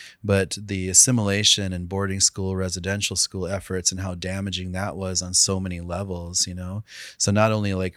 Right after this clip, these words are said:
starting to wipe away our own education as Indigenous peoples, but to also introduce us into a lot of domestic and sexual violence that still resonates in a lot of our communities today,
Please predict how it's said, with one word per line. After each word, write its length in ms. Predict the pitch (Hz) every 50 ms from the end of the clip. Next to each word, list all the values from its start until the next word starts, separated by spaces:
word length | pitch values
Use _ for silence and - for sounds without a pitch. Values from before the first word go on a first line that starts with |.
| - -
starting 400 | - - - 107 104 104 101 95
to 100 | - 95
wipe 320 | 85 90 92 95 92 -
away 300 | 101 92 95 95 95 92
our 180 | 92 90 87 -
own 260 | 104 101 98 98 98
education 680 | 98 95 87 90 87 - - 95 101 101 - - 92 90
as 160 | 90 90 90
Indigenous 480 | 90 90 92 98 98 101 98 95 92 -
peoples, 640 | - - 92 87 - 92 90 90 90 87 - - - - - - - - -
but 220 | 98 98 98 92
to 120 | - 104 80
also 380 | 80 98 101 101 - - 95
introduce 540 | 98 98 - 104 92 85 95 101 98 - -
us 280 | 95 92 92 - - -
into 640 | 95 92 90 - - - 95 90 90 90 87 87 - - - _ - -
a 40 | 104
lot 240 | 95 101 104 104 101
of 120 | 95 87
domestic 760 | 87 95 92 95 101 101 101 - - 101 98 98 98 - -
and 100 | 92 87
sexual 420 | - - 98 - - - 95 87 85
violence 680 | 80 80 85 98 110 107 92 92 92 87 87 - -
that 240 | - 92 90 82 78 80 90 87 87
still 280 | - - - 113 98 87
resonates 580 | 85 95 101 120 127 123 101 95 95 - -
in 80 | 98 95
a 40 | 92
lot 200 | 95 95 92 92
of 60 | 90
our 80 | 92
communities 580 | 90 - - 101 98 98 95 95 90 92 90 -
today, 500 | - - 87 95 101 110 107 101 98 98